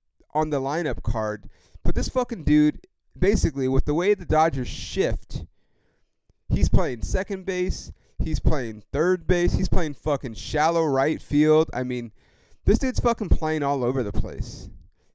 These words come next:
He's playing first, you know, like, all of the Dodgers,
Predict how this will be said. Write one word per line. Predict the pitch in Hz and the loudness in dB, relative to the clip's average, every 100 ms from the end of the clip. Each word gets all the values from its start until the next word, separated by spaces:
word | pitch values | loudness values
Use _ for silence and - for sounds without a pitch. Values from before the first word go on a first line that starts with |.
| _ _ _ - | _ _ _ -10
He's | 127 - | 0 6
playing | 147 101 - | 6 6 -6
first, | 123 160 196 - - - - - | 0 2 2 0 -6 -14 -20 -16
you | 160 170 | -10 -4
know, | 175 180 - | -2 -4 -4
like, | 139 139 135 - _ _ _ _ - | -4 -4 -6 -12 _ _ _ _ -10
all | 180 214 | -4 -4
of | 180 | -4
the | 175 | -2
Dodgers, | 156 170 170 120 113 - | 0 0 -2 -4 -6 -12